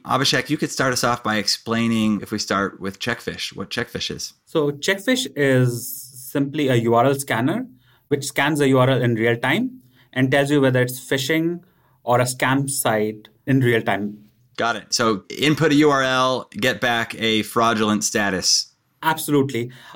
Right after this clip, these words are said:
Speaker 2: Along with that, what we also do is actually tell you the targeting brand. For example, if you enter a U R L, let's say it's a Microsoft phishing, we will tell you that it's a phishing site and it's also targeting Microsoft.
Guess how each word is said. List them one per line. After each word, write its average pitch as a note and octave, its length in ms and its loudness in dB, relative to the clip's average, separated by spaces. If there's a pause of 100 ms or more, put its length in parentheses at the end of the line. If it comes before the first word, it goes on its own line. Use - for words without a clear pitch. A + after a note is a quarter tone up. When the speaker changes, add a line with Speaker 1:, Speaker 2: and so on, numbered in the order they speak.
(100)
Speaker 2:
Along F#3 360 2
with F3 180 0
that, C3 340 0
what C3 180 0
we C3+ 160 2
also C3+ 380 0
do C3+ 300 4
is B2 260 0
actually C3+ 380 -4
tell C#3 180 2
you E3+ 140 4
the C3+ 100 2
targeting B2+ 560 0
brand. C#3 500 0 (680)
For D3 180 2
example, C3+ 600 2
if C#3+ 200 0
you C#3+ 140 4
enter D#3 300 2
a C3+ 60 4
U A#2+ 260 4
R A2+ 180 4
L, A2 300 2 (320)
let's C3+ 200 2
say D3+ 60 2
it's C3+ 160 0
a C3+ 40 2
Microsoft C#3 600 0
phishing, A#3+ 520 0 (360)
we B2+ 160 2
will D3 140 4
tell D3 180 2
you D#3 120 2
that C3 160 0
it's C3 180 -2
a B2 60 -2
phishing B3+ 400 2
site C3+ 340 -2 (340)
and C#3 160 2
it's C#3+ 160 -2
also D3 200 2
targeting B2 480 0
Microsoft. A2+ 580 -2